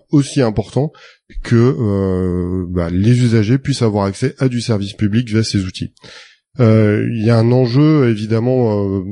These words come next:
après si on passe plus dans les enjeux internes, de formation par rapport à nos agents,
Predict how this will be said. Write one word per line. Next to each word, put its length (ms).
après 280
si 80
on 60
passe 160
plus 160
dans 160
les 100
enjeux 200
internes, 320
de 80
formation 800
par 140
rapport 280
à 60
nos 240
agents, 320